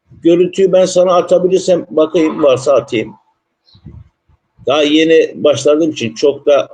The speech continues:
e, sayfalara hakim değilim. E, araç konusunda hangi sayfadaydı? Ha, Dirk'in raporuna değinmiş de yok. Ahır bölgesinde mesela hareketlilik yok. U-,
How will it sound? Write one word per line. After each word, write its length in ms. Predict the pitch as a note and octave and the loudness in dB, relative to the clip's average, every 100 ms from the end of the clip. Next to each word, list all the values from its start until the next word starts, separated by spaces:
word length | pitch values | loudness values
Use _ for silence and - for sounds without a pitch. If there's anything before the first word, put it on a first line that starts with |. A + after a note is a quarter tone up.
| - | -4
e, 280 | G#2+ G2+ G2+ | -2 -2 -2
sayfalara 640 | B2+ A#2+ B2+ C3+ C#3 B2+ | -2 0 2 2 2 2
hakim 360 | B2 B2+ C#3 | -2 -4 -2
değilim. 340 | D3+ C3 A#2+ - _ _ _ _ _ _ _ _ _ _ _ _ _ - | 0 0 -4 -10 _ _ _ _ _ _ _ _ _ _ _ _ _ -12
E, 80 | F#2+ F#2+ F#2+ F#2 - - - - - _ | -10 -10 -10 -10 -12 -14 -18 -20 -20 _
araç 400 | G2+ A2 G#2+ - | -4 -2 -2 -6
konusunda 640 | F#2 G2 - - F2+ G2 | -10 -8 -10 -12 -6 -4
hangi 200 | G#2 G2+ | -4 -6
sayfadaydı? 800 | - E2+ D#2+ D#2+ D#2 D2+ E2+ G#2 - _ G2+ - _ - - _ _ _ _ _ - | -8 -8 -8 -8 -8 -8 -8 -10 -12 _ -20 -20 _ -16 -16 _ _ _ _ _ -10
Ha, 200 | D3 C#3+ | -6 -2
Dirk'in 340 | F3 F3+ G#3+ G3+ | -2 0 0 2
raporuna 560 | G3+ G3 G3+ G#3 G3+ | 2 2 0 2 0
değinmiş 580 | G3+ G3+ G#3 G3+ - - | 2 0 0 -2 -4 -2
de 60 | G3+ | 0
yok. 440 | F3+ G3 G3 - - _ _ _ _ _ _ _ _ - | 2 0 0 -4 -18 _ _ _ _ _ _ _ _ -2
Ahır 360 | D#3+ F#3 F3+ | 0 0 2
bölgesinde 560 | F#3 F3+ F#3 E3+ F#3 F#3 | 0 2 0 0 -2 -2
mesela 360 | F3 F3 E3+ | 0 0 2
hareketlilik 760 | E3 E3+ E3 F3 E3+ E3+ F3+ - | 2 2 2 -2 -2 -6 -6 0
yok. 220 | D3 C3 | -2 0
U-, 220 | F3 D#3 | -2 -2